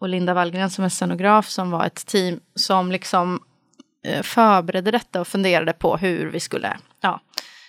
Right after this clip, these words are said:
gå tillväga i den här processen. Men sen när den väl hamnade på Angereds teater så kopplade vi in en dramatiker som heter Christian Hallberg.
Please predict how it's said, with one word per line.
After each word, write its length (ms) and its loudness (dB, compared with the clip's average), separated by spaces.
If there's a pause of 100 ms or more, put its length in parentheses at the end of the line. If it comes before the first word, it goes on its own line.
(100)
gå 120 -8
tillväga 440 0
i 20 -4
den 100 -2
här 80 -2
processen. 600 0
Men 120 0
sen 280 2
när 120 4
den 120 4
väl 140 2
hamnade 420 0
på 100 2
Angereds 440 2
teater 600 0
så 480 -2 (1400)
kopplade 380 -2
vi 200 -2
in 240 2
en 120 2
dramatiker 760 2
som 140 -2
heter 160 -6
Christian 380 -4
Hallberg. 500 0